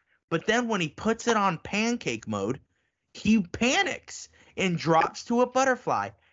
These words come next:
And then he throws it up 'cause he thinks a Michi-, a Michigan's coming. But that's not what happens. What happens is he tosses it over the net like a baseball, and the guy just whacks away. It goes, like, in between his glove and his head,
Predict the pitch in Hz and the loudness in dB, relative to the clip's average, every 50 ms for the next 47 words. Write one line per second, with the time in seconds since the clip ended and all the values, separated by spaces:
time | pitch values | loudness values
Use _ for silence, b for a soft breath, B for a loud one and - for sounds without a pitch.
0 | _ _ - 160 190 202 226 214 202 175 156 - - - 151 131 135 147 156 185 | _ _ -6 -4 -2 -2 -2 -2 -2 -4 -6 -8 -10 -8 -4 -2 0 2 4 4
1 | 214 233 208 240 240 202 160 165 - 202 185 175 240 247 226 - - 147 160 - | 4 2 2 0 0 0 0 0 0 -2 0 0 0 -2 -2 -4 -6 -4 -2 0
2 | 202 180 202 247 262 - - 214 190 165 - - 151 156 175 220 262 247 - - | 0 2 2 0 0 0 0 0 0 0 0 0 0 2 2 2 0 0 -4 -6
3 | - - 156 127 107 - - 123 101 82 52 - _ _ _ _ _ _ _ _ | -4 -2 -2 -2 -4 -4 -6 -6 -6 -6 -10 -16 _ _ _ _ _ _ _ _
4 | _ _ _ _ _ _ _ _ _ _ - 147 151 160 160 - 180 240 254 302 | _ _ _ _ _ _ _ _ _ _ -6 -4 -4 -4 -2 0 2 4 4 4
5 | 277 208 180 - 156 117 104 - - 117 107 131 139 151 175 196 220 196 226 165 | 4 2 0 -2 -2 -4 -6 -6 -8 -10 -8 -4 -2 0 0 0 0 -2 -4 -8
6 | 139 147 147 160 190 170 - - - - 156 160 170 190 - 220 220 214 226 214 | -10 -10 -10 -10 -10 -12 -12 -10 -6 -4 -2 -2 -2 -4 -4 -2 0 2 2 4
7 | 233 233 220 233 220 240 240 262 262 262 - 254 240 240 240 254 285 302 302 - | 4 4 2 2 0 0 2 2 0 0 0 -2 -2 0 0 2 2 2 0 -2
8 | - - 160 151 156 175 175 165 160 - 185 175 180 170 170 165 160 165 185 208 | -4 -4 -2 0 0 0 0 -2 0 0 -2 -2 -2 -6 -8 -8 -6 -2 -2 0
9 | - - 202 - - - 226 226 226 254 226 170 170 175 175 b b b b b | 0 0 -2 -4 -4 -4 -2 2 2 2 2 2 0 -2 -6 b b b b b
10 | 185 185 170 147 196 196 196 202 190 190 180 175 - 202 196 175 - - - 202 | -2 -2 0 0 0 0 2 2 2 0 -2 -2 -2 -2 0 0 0 -2 -2 -4
11 | 196 196 190 180 160 147 135 117 131 127 143 170 196 196 180 202 185 185 165 143 | -2 -2 -2 -4 -4 -6 -8 -10 -4 0 2 2 2 2 0 -2 -2 -2 -4 -4
12 | 175 185 196 190 160 135 127 139 | -4 -2 0 2 2 2 0 -2